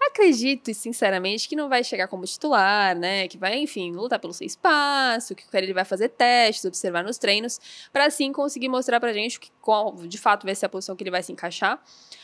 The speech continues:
É, Patrick, Escobar, acho que, na verdade, foi o único que, que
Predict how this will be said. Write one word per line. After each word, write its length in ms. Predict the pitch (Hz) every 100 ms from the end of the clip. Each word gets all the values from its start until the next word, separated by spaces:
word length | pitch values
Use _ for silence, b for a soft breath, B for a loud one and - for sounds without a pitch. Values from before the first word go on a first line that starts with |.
| B
É, 420 | 185 185 180 175 175 - - -
Patrick, 580 | 202 175 214 208 196
Escobar, 380 | 175 - 285 330 403
acho 100 | 349
que, 60 |
na 60 | 254
verdade, 260 | 233 240 -
foi 100 | 233
o 40 |
único 220 | 233 294
que, 400 | 302 294 277 240 214
que 520 | - 214 185 175